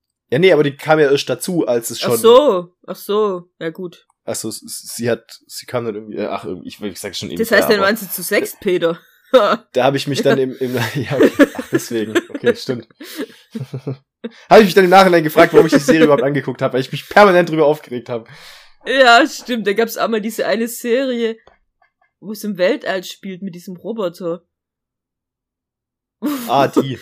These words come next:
Speaker 2: <laughs> Wo wir eigentlich,
Speaker 1: <laughs>
Speaker 2: ja, die gibt's auf Netflix. Ah, wie heißt, ich weiß nicht mehr. Auf jeden Fall, das war noch mit, mit Heimwaldo. Da saßen wir immer davor und haben uns über diese Serie, die so dämlich ist, aufgeregt und haben relativ
Speaker 1: <laughs>
Speaker 2: lang die angeguckt.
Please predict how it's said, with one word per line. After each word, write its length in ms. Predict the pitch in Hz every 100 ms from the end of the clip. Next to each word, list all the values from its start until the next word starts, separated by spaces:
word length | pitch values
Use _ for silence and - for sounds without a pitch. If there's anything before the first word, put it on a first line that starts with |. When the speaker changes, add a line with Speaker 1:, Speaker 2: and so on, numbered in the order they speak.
| -
Speaker 2:
<laughs> 160 | _ -
Wo 140 | 240
wir 100 | 208
eigentlich, 300 | 180 233 139 131 -
Speaker 1:
<laughs> 180 | _ -
Speaker 2:
ja, 340 | 208 214 269
die 140 | 240
gibt's 220 | 196 240 214
auf 140 | 220
Netflix. 640 | 214 226 - 196 185 - -
Ah, 160 | 170 165
wie 220 | 180 185
heißt, 220 | 175 190 -
ich 100 | 170
weiß 220 | 170 165
nicht 160 | 170 -
mehr. 180 | 160 160 _ _ _ _ _ -
Auf 160 | 196
jeden 200 | 208 226
Fall, 280 | 240 220 175 - 180 -
das 220 | 196 -
war 160 | 180
noch 280 | 220 208 -
mit, 320 | 185 185 180
mit 260 | 202 175 -
Heimwaldo. 800 | 180 208 226 147 165 160 160 170 _ _ _
Da 100 | 196
saßen 360 | - 175 202
wir 80 | 226
immer 180 | - 247
davor 340 | 190 190 208
und 100 | 220
haben 120 | 226 202
uns 280 | 202 - _ _ -
über 220 | 269 277
diese 240 | 277 247
Serie, 480 | 233 - 254 320 277
die 80 | 240
so 120 | 247
dämlich 480 | 294 247 277 330 311
ist, 180 | 254 -
aufgeregt 640 | - 339 - 185 196 - _ _ -
und 160 | 208
haben 120 | 202
relativ 560 | 185 - 190 - 135 151
Speaker 1:
<laughs> 120 | 147
Speaker 2:
lang 200 | - -
die 140 | 311 -
angeguckt. 680 | 453 415 247 - 165 _